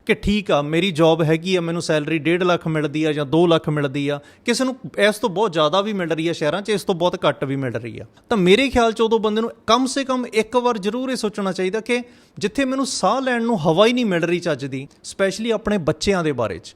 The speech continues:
ਕਿਉਂਕਿ ਫਿਰ ਵੀ ਉਸ ਇਨਸਾਨ ਨੇ ਤਾਂ ਸ਼ਾਇਦ ਵੀਹ ਪੱਚੀ ਸਾਲ ਆਪਦੇ ਪਿੰਡ 'ਚ ਗੁਜ਼ਾਰੇ ਹੋਣ ਜਾਂ ਛੋਟੇ ਕਸਬੇ 'ਚ ਗੁਜ਼ਾਰੇ ਹੋਣ, ਉਸ ਤੋਂ ਬਾਅਦ ਸ਼ਹਿਰ 'ਚ ਨੌਕਰੀ ਕਰਨ ਆਇਆ ਹੋਵੇ, ਪਰ ਜਿਹੜੇ ਉਹਦੇ ਬੱਚੇ ਆ, ਉਹਨਾਂ ਨੇ ਤਾਂ ਸਾਰੀ ਜ਼ਿੰਦਗੀ ਉਸੇ ਸ਼ਹਿਰ 'ਚ ਕੱਢਣੀ ਆ। ਸੈਕੰਡਲੀ, ਉਹਨਾਂ ਦੇ ਜਿਹੜੇ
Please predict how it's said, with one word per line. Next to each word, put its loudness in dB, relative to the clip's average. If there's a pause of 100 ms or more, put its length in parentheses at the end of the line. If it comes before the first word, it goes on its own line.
ਕਿਉਂਕਿ -4
ਫਿਰ 2
ਵੀ -2
ਉਸ 0
ਇਨਸਾਨ 2
ਨੇ -2
ਤਾਂ -2 (140)
ਸ਼ਾਇਦ 2
ਵੀਹ -4
ਪੱਚੀ -2
ਸਾਲ 2
ਆਪਦੇ 0 (380)
ਪਿੰਡ 2
'ਚ -2
ਗੁਜ਼ਾਰੇ 4
ਹੋਣ -2
ਜਾਂ -4
ਛੋਟੇ -4
ਕਸਬੇ -2
'ਚ -2
ਗੁਜ਼ਾਰੇ 2
ਹੋਣ, -4 (280)
ਉਸ 0
ਤੋਂ -2
ਬਾਅਦ 2
ਸ਼ਹਿਰ 2
'ਚ -4
ਨੌਕਰੀ -2
ਕਰਨ 0
ਆਇਆ -2
ਹੋਵੇ, -4
ਪਰ -4
ਜਿਹੜੇ -4
ਉਹਦੇ -2
ਬੱਚੇ -4
ਆ, -8 (280)
ਉਹਨਾਂ 0
ਨੇ -2
ਤਾਂ -4
ਸਾਰੀ 0
ਜ਼ਿੰਦਗੀ -2
ਉਸੇ -2
ਸ਼ਹਿਰ 0
'ਚ -12
ਕੱਢਣੀ -6
ਆ। -12 (200)
ਸੈਕੰਡਲੀ, 0 (380)
ਉਹਨਾਂ 2
ਦੇ 0
ਜਿਹੜੇ 2